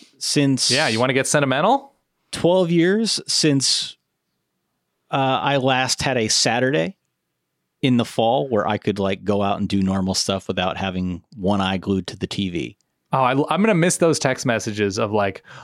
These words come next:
Speaker 2: "I'm at my cousin's baptism. I'm sneaking the Michigan State, Michigan
Speaker 1: Yeah.
Speaker 2: game underneath <laughs> the pew. Uh, what am I missing? I'm on a delay here. What's going on?"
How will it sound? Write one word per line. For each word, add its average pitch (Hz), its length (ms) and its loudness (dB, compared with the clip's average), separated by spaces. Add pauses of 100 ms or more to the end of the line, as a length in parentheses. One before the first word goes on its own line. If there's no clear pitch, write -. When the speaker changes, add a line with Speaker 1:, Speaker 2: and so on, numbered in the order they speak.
(120)
Speaker 2:
"I'm 117 140 -2
at 135 120 -4
my 107 140 -2
cousin's 185 840 2
baptism. 127 880 0 (300)
I'm 113 160 -2
sneaking 202 480 2
the 190 80 4
Michigan 185 420 2
State, 170 540 2
Michigan 117 360 2
Speaker 1:
Yeah. 95 60 2
Speaker 2:
game 143 320 2
underneath 143 920 0
<laughs> - 20 -14
the 233 100 6
pew. 202 720 2 (440)
Uh, 143 360 2
what 170 160 4
am 202 120 4
I 196 60 2
missing? 175 380 2
I'm 131 140 2
on 156 140 2
a 185 40 0
delay 165 420 4
here. 151 220 4
What's 143 220 0
going 143 300 0
on?" 117 320 0